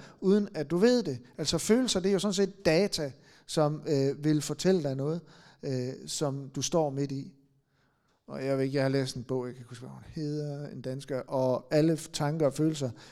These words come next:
kommer ind som på en togperron, og, øh, toget vil gerne have, at de tager, du tager med på den rejse der, med den følelse der, og sådan. Og det vil de gerne for os følere, men det er jo det, de må gerne komme ind, men man skal ikke tage med på alle rejserne.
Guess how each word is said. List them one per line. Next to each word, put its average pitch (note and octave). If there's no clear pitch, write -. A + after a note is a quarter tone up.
kommer C#3
ind D#3
som D3
på C#3+
en C#3
togperron, D#3
og, C#3
øh, C3+
toget D#3
vil C3+
gerne D3+
have, D3
at C3+
de C#3+
tager, C#3
du D#3
tager D3+
med D3+
på D#3
den D3+
rejse C#3+
der, C#3
med C3
den F3
følelse D#3+
der, C#3+
og -
sådan. -
Og D#3
det F#3
vil G#3
de G3
gerne F3+
for E3+
os D3+
følere, G3+
men D3
det D#3+
er D#3+
jo D#3+
det, E3
de D3
må D3
gerne E3+
komme E3
ind, F#3
men C3+
man C3+
skal D3+
ikke D3+
tage C#3+
med C#3+
på D3
alle C3
rejserne. C3+